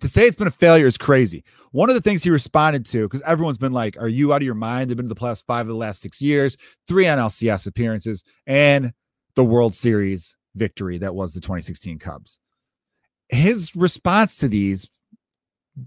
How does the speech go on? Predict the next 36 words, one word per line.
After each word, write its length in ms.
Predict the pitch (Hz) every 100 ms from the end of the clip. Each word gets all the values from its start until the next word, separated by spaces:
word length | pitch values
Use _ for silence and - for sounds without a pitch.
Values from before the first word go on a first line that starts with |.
| 135 - -
replies 840 | 131 120 147 131 92 101 117 - _ _ _ _ _ _ _ _ -
was 220 | 151 131
that 360 | 160 151 139 - _ _ _ _ _ _ _
he 140 | - 170
would 140 | 196
rather 400 | 147 180 214 214
a 80 | 185
team 600 | - 202 185 156 156 147 _ _ _ _ _ _ _ _
be 120 | 170 170
like 300 | 151 196 151
the 100 | 156
way 140 | 160
the 100 | 143
Dodgers 440 | 139 165 160 139
have 100 | 113
been, 420 | 98 104 98 117 123 _ _ _ _ _ _ _ -
but 100 | 170
he'd 100 | 240
even 160 | 208
say 240 | - 196 175
had 100 | 147
the 80 |
Dodgers 300 | 151 143 127
World 220 | 117 139 110
Series 240 | 139 110
appearance 340 | - 143 131
success. 420 | - - 90 65 - _ _
He's 260 | - 240 247
responded 540 | 269 - 185 175 185
to 60 | 156
such 260 | - 170 -
stupid 640 | - - 170 175 202 156
things 260 | 170 165 131
where 100 | 139
he 100 | 156
said, 460 | - 143 123 117